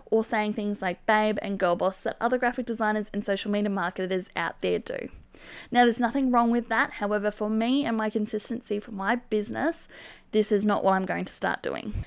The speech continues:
The next thing, you need to be clear and concise on what you are doing and what you are focusing on.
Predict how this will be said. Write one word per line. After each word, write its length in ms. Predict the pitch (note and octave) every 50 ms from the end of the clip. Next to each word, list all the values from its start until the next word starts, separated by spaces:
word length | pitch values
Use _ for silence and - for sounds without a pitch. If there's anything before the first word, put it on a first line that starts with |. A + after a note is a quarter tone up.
| - -
The 80 | C#4+
next 220 | C#4 D4+ C#4+ C#4 -
thing, 220 | C4 A3 G#3 G3+
you 120 | - A#3
need 140 | A3+ A#3 A#3+
to 80 | A#3+ -
be 80 | B3+
clear 260 | B3 - - B3 B3 C#4
and 140 | D4+ D4
concise 540 | D#4 D#4+ D#4 - - A3+ F#3+ F#3+ G3 - - -
on 200 | - G3+ G3+ G3
what 180 | G3 A3 A#3 A3+
you 100 | C4 C#4
are 60 | C4+
doing 420 | A3+ - G3+ G3+ F#3+ F#3+ G3 - - _
and 220 | - G#3+ G#3 G3+ G3
what 200 | G3 G3 F3+ F#3+
you 140 | G3 F#3
are 60 | G3 F#3+
focusing 580 | - - F3+ F3 F3 - G#3 - - F#3 - -
on. 380 | - - E3+ - - - A3